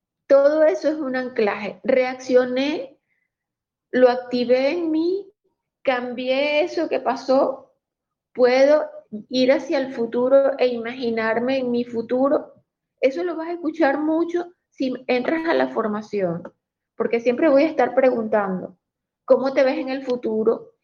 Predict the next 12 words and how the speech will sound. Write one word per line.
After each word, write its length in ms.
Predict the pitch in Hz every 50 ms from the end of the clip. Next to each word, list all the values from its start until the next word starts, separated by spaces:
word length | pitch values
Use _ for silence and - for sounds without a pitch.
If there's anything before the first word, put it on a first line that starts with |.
| _ _ _ _
Y 120 | - 247 254
si 100 | 262 -
el 120 | 233 226
futuro 400 | - - 214 - 226 226 220 233
es 100 | 277 269 262 -
hoy, 320 | - 247 269 269 254 233
en 140 | 226 214 208
este 240 | 214 233 - 220 220
momento, 400 | 233 240 240 247 247 240 262 262
¿cómo 220 | 262 247 214 214 220
te 120 | 214 233
sientes 440 | 233 - 254 247 240 226 - 269 269